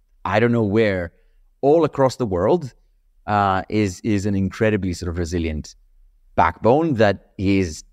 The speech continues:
demonstrably, uh, helping Ethereum, like, achieve, achieve its goals.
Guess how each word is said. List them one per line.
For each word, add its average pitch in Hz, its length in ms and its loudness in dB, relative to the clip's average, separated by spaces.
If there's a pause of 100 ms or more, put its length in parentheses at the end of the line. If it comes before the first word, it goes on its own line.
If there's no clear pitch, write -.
(140)
demonstrably, 85 920 -2 (540)
uh, 87 360 -2
helping 90 520 0
Ethereum, 85 360 -2
like, 78 160 -4
achieve, 78 380 -6 (280)
achieve 87 280 -6
its - 120 -8
goals. - 340 -6